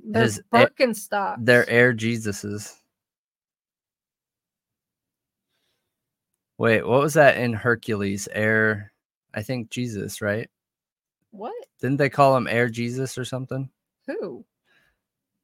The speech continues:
Speaker 2: In, in Hercules. The sandals?
Speaker 1: They called him Air Jesus?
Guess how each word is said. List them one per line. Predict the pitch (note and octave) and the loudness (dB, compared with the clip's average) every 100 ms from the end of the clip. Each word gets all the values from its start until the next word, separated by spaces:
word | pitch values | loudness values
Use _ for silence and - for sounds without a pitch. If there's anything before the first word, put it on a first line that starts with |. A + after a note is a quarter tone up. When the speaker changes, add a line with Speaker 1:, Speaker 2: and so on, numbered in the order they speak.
| _ _ - | _ _ -2
Speaker 2:
In, | B2+ C3+ - | 0 0 -2
in | B2+ | -4
Hercules. | B2+ D3+ E3+ B2+ G#2+ F#2+ F#2 - - _ _ _ _ _ _ _ _ _ _ _ _ _ - | 0 0 0 -2 -2 -2 -6 -12 -18 _ _ _ _ _ _ _ _ _ _ _ _ _ -6
The | A2 | -4
sandals? | - B2 C3+ D#3+ E3+ - _ _ _ _ _ _ _ _ _ - | 0 0 2 0 -2 -6 _ _ _ _ _ _ _ _ _ -14
Speaker 1:
They | F#3+ | -12
called | - A3 | -6 -4
him | G#3+ G3 | -4 -6
Air | G3 G3+ G#3 | -4 -4 -4
Jesus? | G#3 G#3 G3 G#3+ C#4 E4+ - - | -6 -6 -6 -6 -8 -8 -10 -20